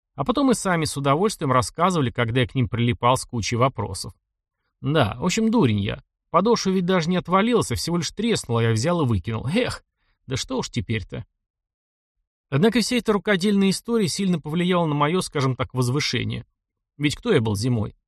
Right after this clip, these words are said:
Растяпа, недотепа, Борчук. Помню, все переживал. Мол, не так себя поставил, позволял себя бить, копал отхожие места. В общем, выставил себя омегой в стае.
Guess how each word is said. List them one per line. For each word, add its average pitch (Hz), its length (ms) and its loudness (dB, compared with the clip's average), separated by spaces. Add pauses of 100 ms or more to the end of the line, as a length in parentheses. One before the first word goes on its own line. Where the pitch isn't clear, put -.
(300)
Растяпа, 156 580 0
недотепа, 117 580 -2
Борчук. - 580 -2 (460)
Помню, 233 260 2
все - 180 -4
переживал. 135 560 -4 (120)
Мол, 156 180 4
не 143 140 0
так 120 180 0
себя 117 240 0
поставил, 196 560 -2
позволял 117 460 2
себя 113 280 -2
бить, 151 300 -2
копал 120 380 -2
отхожие 120 480 0
места. 127 400 -4 (260)
В - 60 -8
общем, 202 260 0
выставил 185 360 -2
себя 151 280 -2
омегой 127 480 2
в - 60 -10
стае. 107 420 -6